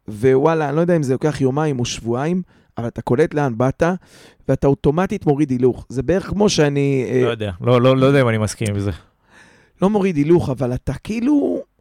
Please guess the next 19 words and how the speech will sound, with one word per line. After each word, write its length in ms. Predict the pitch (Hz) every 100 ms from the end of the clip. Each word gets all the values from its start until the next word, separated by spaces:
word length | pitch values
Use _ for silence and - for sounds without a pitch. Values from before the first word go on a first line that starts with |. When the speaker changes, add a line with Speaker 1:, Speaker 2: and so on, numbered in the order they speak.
| _ 135
Speaker 1:
אתה 240 | - 143
מבין 360 | 131 127 247 254
שאתה 220 | - 196
לא... 180 | 190 - _ _ _ _ _ _ _ -
בוא 100 | 165
נאמר 160 | 160 139
ככה, 360 | 120 113 135 - _
ההתאקלמות 600 | 135 - 139 214 147 185
שלו, 260 | - 120 120
אם 80 | 135
הוא 80 |
היה 80 | 156
עכשיו 200 | 135 151
חותם 360 | 135 131 - 135
בריאל 260 | 123 135
סוסיידד, 580 | 139 127 - 123 123 123 98 - _ _ _ -
או 180 | 127 117
ב-, 240 | 127 120 113
בנתניה, 760 | 113 113 110 120 143 175 196